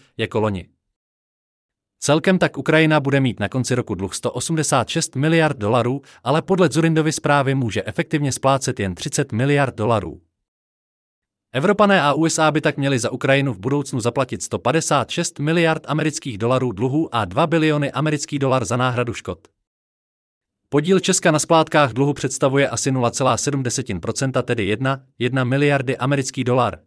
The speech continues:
dvacet sedm miliard českých korun, podíl Slovenska představuje asi nula celá čtyři desetiny procenta,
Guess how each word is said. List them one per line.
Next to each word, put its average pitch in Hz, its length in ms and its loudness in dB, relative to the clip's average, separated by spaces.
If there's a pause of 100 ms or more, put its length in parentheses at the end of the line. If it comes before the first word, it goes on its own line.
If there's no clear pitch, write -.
dvacet 120 360 -2
sedm 156 280 0
miliard 143 400 2
českých - 340 -6
korun, 143 360 0 (180)
podíl 120 300 -2
Slovenska 127 480 0
představuje 131 560 0
asi 120 240 -4
nula 123 200 0
celá 131 300 2
čtyři 175 360 0
desetiny 135 420 -2
procenta, 135 500 -2